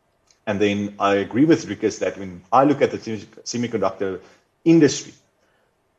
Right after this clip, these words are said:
uh, I don't want exposure to the companies that make the chips.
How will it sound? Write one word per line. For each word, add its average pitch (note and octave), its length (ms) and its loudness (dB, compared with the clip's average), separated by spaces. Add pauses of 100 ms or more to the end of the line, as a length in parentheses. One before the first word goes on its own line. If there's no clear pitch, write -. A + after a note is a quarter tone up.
uh, G2+ 320 -2 (340)
I A#2+ 120 4
don't C3+ 320 2 (100)
want A2 300 2
exposure G#2+ 640 2
to - 220 -12
the F#2+ 100 -8
companies G2+ 400 -4
that F2+ 120 -8
make F2+ 240 -8
the - 80 -16
chips. - 460 -8